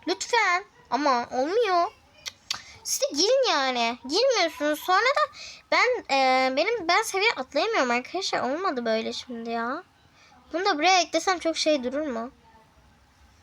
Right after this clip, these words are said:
Yok, olmadı bu. E, şimdi aklıma çok güzel bir fikir geldi. Arkadaşlar bunu da çalmayacaksınız. Çalmayın yani.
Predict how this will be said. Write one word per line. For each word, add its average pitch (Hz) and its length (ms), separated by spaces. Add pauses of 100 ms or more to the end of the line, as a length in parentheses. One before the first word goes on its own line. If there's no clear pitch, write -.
(840)
Yok, 285 200
olmadı 240 480
bu. 208 100 (540)
E, 254 300
şimdi 392 300 (840)
aklıma 392 280
çok 392 180
güzel 359 280
bir 359 60
fikir - 420
geldi. 220 480 (520)
Arkadaşlar 415 680
bunu 381 160
da 339 100
çalmayacaksınız. 247 1300
Çalmayın 277 720
yani. 214 440